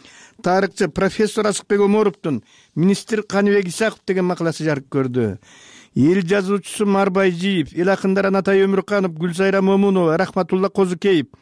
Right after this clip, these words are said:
Академик Омурбай Нарбеков, Аксакалдар Кеңешинин төрагасы Дөөлөтбек Шарибеков, профессор Медетбек Букуев, Айчүрөк Мамаджанова, Асылбек Сыдыков, Кылычбек Назаловдордун кол коюлуп, президент Жээнбековго кайрылуу каты,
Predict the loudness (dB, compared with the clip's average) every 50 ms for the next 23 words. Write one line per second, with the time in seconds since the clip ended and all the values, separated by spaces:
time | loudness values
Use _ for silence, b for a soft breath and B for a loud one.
0 | b b b b b b b b b -4 -2 -2 0 0 0 2 2 2 2 2
1 | 2 2 2 2 2 2 2 2 2 0 0 0 0 -2 -2 -2 -2 -2 -4 -2
2 | -4 -4 -2 -2 0 0 0 0 0 0 0 0 0 0 0 0 0 0 0 0
3 | 0 -2 -2 0 0 2 2 0 0 -2 -2 -4 -4 -4 -4 -2 -2 0 0 0
4 | -2 -2 -6 -10 B B B B B B B B B B B B B _ -2 -2
5 | -2 0 0 0 -2 0 0 -2 0 0 0 0 0 0 0 -2 -4 -4 -2 -4
6 | -6 -4 -2 -2 0 0 0 0 -2 -4 -2 0 0 0 0 0 -2 -2 -2 0
7 | 0 0 0 0 0 -2 -4 -2 0 0 0 0 0 0 0 -2 -2 -4 -4 -4
8 | -4 -4 -4 -6 -10 -10 -4 -4 -4 -2 -2 -4 -6 B B B B B B B
9 | B B B -2 0 0 0 0 -2 -4 -2 -2 -2 -2 0 0 2 2 2 0
10 | -2 -2 -2 -2 -2 0 -2 -4 -4 0 0 2 2 2 4 4 4 2 2 -2
11 | -4 b b b b b b b b b b -2 0 0 0 2 0 -2 -2 -2
12 | -2 0 0 0 2 0 -2 -2 -4 -8 -10 -8 -6 -2 -2 0 0 2 2 2
13 | 2 0 0 0 0 0 0 0